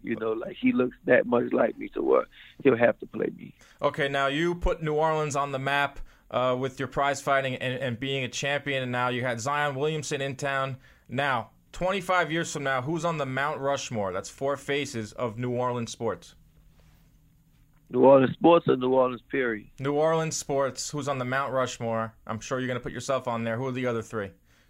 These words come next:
Speaker 1: Uh, I think it gotta be me. It gotta be, um, Drew Brees.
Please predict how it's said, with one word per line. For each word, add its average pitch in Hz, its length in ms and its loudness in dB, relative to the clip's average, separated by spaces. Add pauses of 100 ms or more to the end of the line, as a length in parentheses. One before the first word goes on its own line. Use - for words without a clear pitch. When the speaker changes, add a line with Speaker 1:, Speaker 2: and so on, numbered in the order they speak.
(880)
Speaker 1:
Uh, 104 260 -4
I 117 80 4
think 139 260 6
it 131 160 6
gotta 120 280 4
be 127 240 -12
me. 123 500 -6 (100)
It - 220 -12
gotta 120 300 4
be, 120 380 -2
um, 117 420 -2
Drew 123 240 0
Brees. 117 560 2